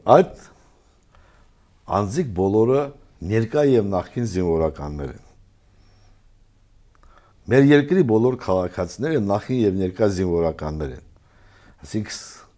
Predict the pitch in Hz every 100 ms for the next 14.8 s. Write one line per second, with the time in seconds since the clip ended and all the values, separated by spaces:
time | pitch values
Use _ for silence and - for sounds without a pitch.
0 | _ _ - 92 101 95 104 98 92 90
1 | 85 95 92 90 - 95 98 185 190 113
2 | - - - 101 - - 135 101 101 92
3 | 90 90 - 76 64 - - - - 90
4 | 107 95 85 107 120 120 - 196 135 85
5 | 85 78 73 76 98 113 110 - 131 104
6 | 98 98 95 82 78 - - - - 107
7 | 156 165 135 110 107 117 123 104 - 117
8 | - - 71 - 71 - _ _ _ _
9 | _ _ _ _ _ _ _ - _ -
10 | 95 87 104 110 - - 127 101 98 90
11 | 87 82 80 73 85 92 98 104 - -
12 | - - - - 104 110 110 113 - 147
13 | 202 208 110 113 123 101 85 - 131 104
14 | 95 87 85 82 78 71 62 -